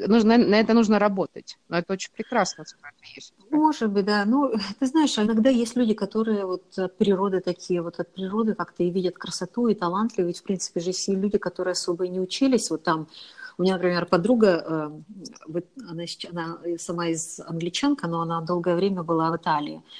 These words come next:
Speaker 2: певица. Вот у
Speaker 1: Мгм.
Speaker 2: нее, у нее шикарный голос. Она, ну, такой джазовый голос, и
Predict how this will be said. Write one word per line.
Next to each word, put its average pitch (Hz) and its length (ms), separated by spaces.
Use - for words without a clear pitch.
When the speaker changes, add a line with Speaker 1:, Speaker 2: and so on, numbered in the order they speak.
Speaker 2:
певица. 185 540
Вот 185 200
у 170 40
Speaker 1:
Мгм. - 0
Speaker 2:
нее, 180 200
у 208 60
нее 185 140
шикарный 170 500
голос. 151 400
Она, 160 280
ну, 208 60
такой 190 220
джазовый 170 460
голос, 220 580
и 160 360